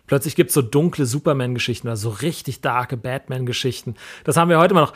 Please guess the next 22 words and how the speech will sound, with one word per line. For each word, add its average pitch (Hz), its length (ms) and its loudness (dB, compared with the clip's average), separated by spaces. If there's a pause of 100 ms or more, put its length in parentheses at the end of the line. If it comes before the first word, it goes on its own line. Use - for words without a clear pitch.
(300)
Und 165 120 0
irgendwie 202 420 4
wirkt 170 200 4
es - 80 -4
auf 156 120 2
mich 185 200 0
fast 190 280 -4
wie 190 60 0
so 170 100 0
eine 170 200 0 (120)
edgy, 185 560 0
dark, 156 560 -4 (460)
äh, 156 160 4
depressive 190 800 0
Neulesung, 151 1000 2
neues 156 340 0
Reading 175 480 0
von 170 220 -4
dieser 156 180 -2
ganzen 165 280 -4
Peter 156 220 -4
Pan-Geschichte. 139 840 -6